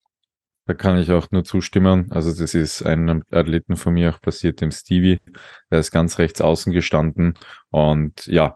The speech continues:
man hat einfach gemerkt, das Licht fällt einfach nach außen etwas ab. Äh, was ich so mitbekommen hab vom Filmteam und so, wurde das, äh, von einer,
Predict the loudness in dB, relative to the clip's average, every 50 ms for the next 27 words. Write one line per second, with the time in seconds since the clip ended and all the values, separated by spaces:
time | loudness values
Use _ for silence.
0 | _ -2 -2 0 0 0 0 -2 -4 -2 -2 -4 -4 -2 0 0 0 0 -2 -4
1 | -8 -8 -4 -4 -4 -4 -4 -10 -8 -2 0 0 0 0 -2 -6 -4 -4 -6 -8
2 | -6 -6 -8 -6 -4 -4 -4 -6 -6 -6 -6 -8 -8 -8 _ -20 -20 _ _ _
3 | -4 -2 0 -2 -2 0 0 0 0 0 -2 -6 -16 -20 -20 -20 -20 -20 -20 -20
4 | -20 -20 -20 -20 _ _ _ 0 2 4 4 4 2 0 -4 -12 _ _ -4 0
5 | 0 0 2 2 0 0 0 0 2 2 0 0 0 -4 -2 0 -2 0 0 0
6 | 2 2 2 2 0 -2 -6 -6 -6 -6 -2 0 2 2 2 0 -2 -4 -4 -4
7 | -2 -2 -2 -4 -4 -2 0 2 2 2 2 0 -6 -12 -14 -12 -6 0 0 2
8 | 2 2 2 2 2 0 0 -2 -10 -14 -10 -4 0 2 2 4 2 2 -2 -6
9 | -8 -6 -2 -2 -2 0 -2 -4 -2 -2 -2 0 0 0 0 0 -2 -2